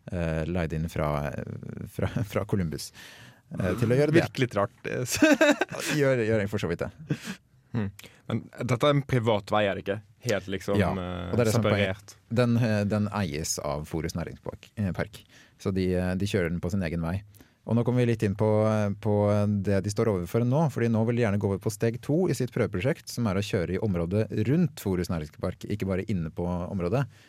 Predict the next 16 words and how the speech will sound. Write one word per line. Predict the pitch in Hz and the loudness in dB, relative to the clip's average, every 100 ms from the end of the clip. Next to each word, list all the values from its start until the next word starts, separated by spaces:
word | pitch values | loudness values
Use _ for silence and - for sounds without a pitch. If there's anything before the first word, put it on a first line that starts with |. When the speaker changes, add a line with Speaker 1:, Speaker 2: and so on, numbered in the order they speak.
| _ _ - | _ _ -4
Speaker 1:
Og | 110 | -2
det | 104 | 2
er | 107 - | 0 -2
offentlige | - 80 101 104 | -6 -4 0 2
veier. | 107 107 - _ _ - | 0 -2 -10 _ _ -8
Og | - 101 | -2 0
det | 98 | 0
er | |
ikke | - - 127 | 0 -2 0
lov | 147 175 98 | 2 2 0
i | 95 | -2
Norge | 78 65 | -2 -4
i | 76 | -4
dag. | - - _ _ _ - _ | -6 -10 _ _ _ -20 _
Eh, | - 90 92 90 87 87 | -8 -4 -2 0 0 -2
så | - | 0